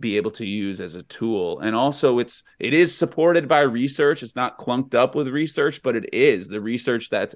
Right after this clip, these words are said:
in there are those resources, those different resources that I talk about, those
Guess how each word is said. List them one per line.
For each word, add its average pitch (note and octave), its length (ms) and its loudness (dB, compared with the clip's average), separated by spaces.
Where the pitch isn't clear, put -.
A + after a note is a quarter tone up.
in C3 220 -2
there G2+ 320 -4
are B2 260 6
those A#2 260 0
resources, G2+ 680 -6
those G#2 220 -8
different A2 340 -4
resources G2 720 -6
that G#2+ 140 2
I G2 80 2
talk F#2+ 320 2
about, F#2+ 340 -2
those G2+ 300 -4